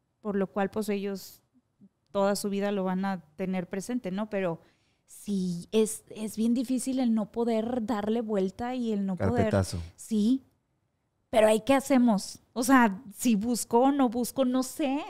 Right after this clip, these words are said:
Speaker 1: Pero sí es un, es un tema que no hay día en el que no me pase por la mente. Todo lo demás, digo, check, check, check, check, check, pero con eso es, es lo único que no puedo.
Speaker 2: Pero creo que si no se ha manifestado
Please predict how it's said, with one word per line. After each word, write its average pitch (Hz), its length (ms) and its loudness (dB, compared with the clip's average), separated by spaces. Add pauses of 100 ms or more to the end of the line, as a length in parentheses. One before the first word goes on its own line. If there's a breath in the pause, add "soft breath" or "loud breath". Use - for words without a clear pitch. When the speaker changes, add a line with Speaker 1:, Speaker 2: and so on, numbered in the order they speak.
(320)
Speaker 1:
Pero 247 240 4
sí 247 180 4
es 247 140 0
un, 302 240 -2 (100)
es 247 240 -2
un 285 300 2 (180)
tema 277 420 2 (400 soft breath)
que 269 200 8
no 262 180 6
hay 277 160 8
día 302 240 2
en 320 80 0
el 294 160 2
que 220 140 0
no 214 160 2
me 240 120 0
pase 233 320 -2
por 220 200 -6
la 190 100 -4
mente. 160 320 -10 (120)
Todo 311 200 6
lo 392 80 4
demás, 320 380 2
digo, 262 180 0
check, 220 340 -4
check, 220 200 -4
check, 220 160 -2
check, 226 160 0
check, 220 280 -2
pero 233 320 4
con 233 240 4
eso 233 220 2
es, - 220 -10
es 240 100 2
lo 240 140 2
único 285 300 -2
que 277 80 -4
no 247 120 -4
puedo. 269 240 -6 (220)
Speaker 2:
Pero 123 260 6
creo 147 200 6
que 175 100 4
si 156 160 4
no 139 160 6
se 143 120 2
ha 147 40 6
manifestado 127 840 6